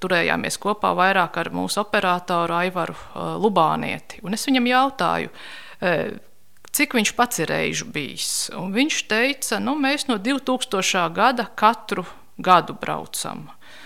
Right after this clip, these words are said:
Un pirms tam viņi ir bijuši tikko pat vēl, eh, īsi pirms neatkarības atjaunošanas, tātad deviņdesmito gadu, deviņdesmitais gads, tā apmēram.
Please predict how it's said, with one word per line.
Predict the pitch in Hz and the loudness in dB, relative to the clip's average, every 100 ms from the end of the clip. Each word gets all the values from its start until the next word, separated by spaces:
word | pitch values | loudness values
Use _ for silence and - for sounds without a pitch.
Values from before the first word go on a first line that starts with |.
| - - - | -18 -14 -8
Un | 165 | -6
pirms | - 165 165 - - | -4 -4 -2 -4 2
tam | 269 349 294 | 4 4 2
viņi | 247 233 | 0 0
ir | 208 | 0
bijuši | 226 262 226 - - 196 185 - - | -2 0 0 0 0 0 -2 -6 -8
tikko | 226 - 202 185 - - | -8 -2 0 0 0 2
pat | 226 226 | 2 2
vēl, | 214 214 196 175 | 4 6 4 2
eh, | 170 - - | 0 -2 -8
īsi | - 240 185 - | 0 2 2 -2
pirms | - 208 180 - | -2 -2 0 -4
neatkarības | 196 196 165 170 156 143 - - 170 | 0 0 0 -4 -4 -4 -6 -4 -4
atjaunošanas, | 175 143 113 82 - - - - - - | -2 -2 -2 -6 -6 -6 -8 -8 -6 -8
tātad | - - - - | -12 -16 -16 -6
deviņdesmito | 165 147 139 - - - - - | -6 -4 -6 -6 -8 -8 -12 -12
gadu, | - - - - 170 | -8 -8 -8 -12 -4
deviņdesmitais | 190 175 - 170 - - - | -2 -2 -6 -8 -10 -12 -12
gads, | - - - - | -12 -12 -14 -14
tā | - - | -12 -12
apmēram. | - 85 - | -12 -10 -10